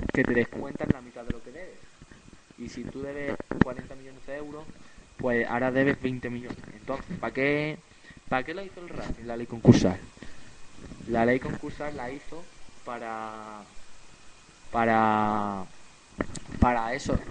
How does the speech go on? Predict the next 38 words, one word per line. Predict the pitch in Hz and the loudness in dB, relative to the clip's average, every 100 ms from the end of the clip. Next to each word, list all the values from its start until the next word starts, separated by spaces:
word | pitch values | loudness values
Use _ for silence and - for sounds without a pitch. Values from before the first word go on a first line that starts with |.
| 113 | -4
Lo | 117 | -4
hizo | 120 139 135 | -4 -4 -2
el | 127 | -2
antiguo | 123 131 127 | -4 -6 -4
propietario, | 127 127 139 135 | -4 -4 -6 -6
metió | 117 104 120 | -6 -6 -4
al | 127 | -4
dieciséis | 127 123 131 135 131 - | -4 -4 0 2 4 8
para, | 113 110 107 101 - - - - - - - | 10 10 8 6 0 0 0 0 2 4 4
para | 117 117 | 2 0
hacer | 113 135 | -2 -2
eso | 147 170 | -2 -4
y | - - 123 - | -6 -8 -6 -8
se | 123 | -8
la | 117 | -8
quería | 117 135 | -4 -2
vender | 147 143 151 196 - - - - - - - | -2 2 4 4 0 -14 -14 -16 -18 -14 -8
al | 120 | -6
primo | 120 - 143 180 | -6 -8 -8 -8
del | 151 - | -8 -10
jeque | 151 190 | -8 -6
del | 170 120 | -6 -6
Málaga, | 139 226 - - - - 123 | -2 0 -2 -6 -6 -6 -2
nada | 127 120 | -2 -2
más | 123 | -4
y | |
nada | 117 107 | -6 -6
menos. | 123 170 151 - - - - | -6 -8 -12 -16 -20 -20 -2
El | - 117 113 107 | 10 12 12 12
jeque | - - 135 | 6 2 -2
del | 139 | 0
Málaga | 143 147 139 135 | 4 6 8 8
es, | 135 135 - | 10 8 6
tiene, | 135 131 131 131 127 127 - - - - - - - | 4 6 6 6 4 2 -4 -12 -20 -20 -20 -20 6
tiene | - 131 131 | 12 12 12
que | 131 | 12
ver | 131 131 131 127 - - - - - - - - | 12 12 10 4 -4 -8 -8 -8 -8 -2 -4 -4
con, | - 127 123 123 123 | -4 4 8 10 8